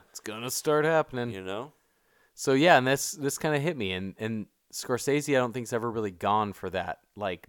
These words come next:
Speaker 1: dying cowboy kind of vibe. His characters tend to have sudden ends.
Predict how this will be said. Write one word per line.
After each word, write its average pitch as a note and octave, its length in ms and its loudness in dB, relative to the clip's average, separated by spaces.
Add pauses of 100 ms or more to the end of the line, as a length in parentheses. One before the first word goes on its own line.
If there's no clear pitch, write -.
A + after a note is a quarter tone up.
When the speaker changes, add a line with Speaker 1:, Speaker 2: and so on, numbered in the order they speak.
Speaker 1:
dying F#2+ 380 -2
cowboy E2 640 -4 (680)
kind G2 180 -2
of F2+ 80 -6
vibe. E2 300 4
His - 140 -14
characters C3 500 0
tend A2+ 200 -4
to G2+ 60 0
have G2 220 2
sudden F#2 460 -4
ends. F2 580 -12